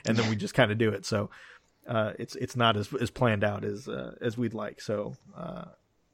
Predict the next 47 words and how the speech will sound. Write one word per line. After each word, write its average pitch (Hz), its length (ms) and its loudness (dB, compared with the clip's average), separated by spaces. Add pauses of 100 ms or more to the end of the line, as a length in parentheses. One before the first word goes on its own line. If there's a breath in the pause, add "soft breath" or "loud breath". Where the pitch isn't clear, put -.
uh, 101 80 -6
hopefully, 101 540 -2
again, 104 320 0
like 98 100 -6
we 98 60 -12
said, 104 120 0
we'll 95 120 -2
get 98 160 -4
back 101 180 0
on 104 80 -2
a 98 80 -4
normal 101 380 -4
schedule 101 340 0
and 98 80 -4
we 98 80 -6
can 110 100 -16
kind 98 260 -6
of, 95 200 -8
uh, 107 200 -8 (640)
kinda 101 240 -4 (100)
make 101 140 -2
that 90 120 2
work. 98 300 -2 (880 soft breath)
Um, 139 220 10
but 156 240 6
yeah, 185 160 12
thanks 190 240 8
everybody 208 260 8
for 202 140 6
listening. 127 680 6
Uh, 107 260 4 (280)
head 143 160 4
on 151 80 6
over 143 180 6
to 135 80 6
M 123 120 2
C - 120 2
U 139 60 8
exchange 127 320 2
dot 127 140 4
com 151 400 6
again 123 320 2
for 117 180 2
more 120 320 4
news 120 300 4
than 110 160 -2
we've, 107 300 -4